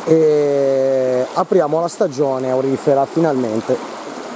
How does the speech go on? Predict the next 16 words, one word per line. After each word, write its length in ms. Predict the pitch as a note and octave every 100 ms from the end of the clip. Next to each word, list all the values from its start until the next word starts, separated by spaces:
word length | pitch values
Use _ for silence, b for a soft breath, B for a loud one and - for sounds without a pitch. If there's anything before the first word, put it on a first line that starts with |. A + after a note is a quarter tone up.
| - - - - - -
Siamo 200 | G2+ D#3
qua 240 | D#3+ F3+
all'isola 400 | A2 B2 C3 C#3
del 140 | C3+ C3+
Cercatore, 680 | D#3 C#3 F#3+ - F#3 A#2
sul 240 | G#2+ C3+ -
Ticino. 480 | G3 - G3+ B2+ A2+ - - - - - - - -
Ecco, 240 | G3 D#3
come 240 | F#3 G3
promesso, 680 | G3+ C4 C4 F3+ B2+ - B2 -
finalmente 760 | G#3 G#3+ A#3+ A#3+ D3+ - C3 - - - - -
le 100 | D3+
prime 300 | - B3+ G#3+
immagini 600 | G#3+ G#3+ F3 C3+ D3 C#3+ C#3
della 300 | C#3+ D#3+ D#3+
canaletta 720 | - G3 G#3+ F3 C#3+ - D3